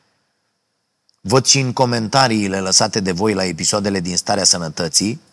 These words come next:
cele în care vorbesc despre alegeri alimentare sănătoase, că mai sesizați uneori că într-o țară ca România, de multe ori oamenii trăiesc de pe o zi pe alta. E greu să faci astfel de alegeri.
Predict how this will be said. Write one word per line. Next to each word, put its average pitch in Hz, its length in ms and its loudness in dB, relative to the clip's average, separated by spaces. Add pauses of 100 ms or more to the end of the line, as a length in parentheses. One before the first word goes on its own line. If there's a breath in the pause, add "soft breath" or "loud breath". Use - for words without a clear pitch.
cele 98 200 0
în 98 80 0
care 98 180 0
vorbesc 90 380 2
despre 90 380 -2 (240 soft breath)
alegeri 104 540 0
alimentare 90 560 -2
sănătoase, 95 840 -2 (1500 soft breath)
că 135 300 2 (300)
mai 139 220 2
sesizați 131 600 2
uneori 120 380 0
că 135 100 0
într-o 113 260 0
țară 143 300 2
ca 117 140 0
România, 104 760 -2 (440)
de 85 200 -2
multe 139 360 2
ori 143 180 2
oamenii 139 480 0
trăiesc 151 320 0
de 120 100 -2
pe 139 120 -6
o 143 40 0
zi 139 180 2
pe 143 120 -2
alta. 156 400 -4 (440 soft breath)
E 127 140 4
greu 170 280 4
să 143 160 0
faci 147 300 0
astfel 127 420 -2
de 113 80 0
alegeri. 110 580 -2